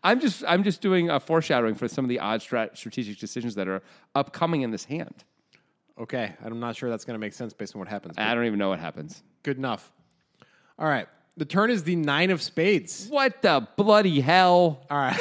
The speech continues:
Speaker 2: <laughs> so six of spades, jack of diamonds, queen of diamonds, one point one million in the pot. Tilston has ace deuce of diamonds in the big blind.
Speaker 1: My
Speaker 2: Mateos has two nines.
Speaker 1: My, my.
Speaker 2: The nine is the second spade, but it
Speaker 1: Yeah.
Speaker 2: also, of course, makes Mateos a set.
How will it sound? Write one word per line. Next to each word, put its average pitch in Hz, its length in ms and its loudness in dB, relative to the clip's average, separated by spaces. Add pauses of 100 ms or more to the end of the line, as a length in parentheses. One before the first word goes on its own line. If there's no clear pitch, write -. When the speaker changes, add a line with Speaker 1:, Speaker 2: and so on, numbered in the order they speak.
Speaker 2:
<laughs> 480 100 -2
so - 220 2
six 277 300 2
of 269 100 2
spades, 233 460 0 (380)
jack 220 260 4
of 208 100 -2
diamonds, 175 380 4
queen 190 240 2
of 165 100 2
diamonds, 139 440 0
one 170 160 -2
point 170 160 0
one 151 120 -2
million 139 200 -2
in 131 80 -2
the 117 80 -6
pot. 120 320 -4
Tilston 175 320 -2
has 139 200 -2
ace 147 200 -4
deuce 143 180 -8
of 135 80 -10
diamonds 123 320 -4
in 110 60 -12
the 110 80 -6
big 101 180 -6
blind. 104 200 -4
Speaker 1:
My 110 180 0
Speaker 2:
Mateos 123 220 2
has 127 280 -4 (240)
two 208 140 0
nines. 127 520 -2
Speaker 1:
My, 87 600 -6
my. 73 500 -14 (800)
Speaker 2:
The 156 100 -2
nine 185 200 4
is 185 140 2
the 165 100 -2
second 180 280 -2
spade, 135 500 -4
but 143 120 -4
it 135 40 -2
Speaker 1:
Yeah. 131 80 0
Speaker 2:
also, 127 220 -4
of 120 140 -6
course, 113 240 -6
makes 113 160 -8
Mateos 104 400 -8
a 98 80 -16
set. - 400 -14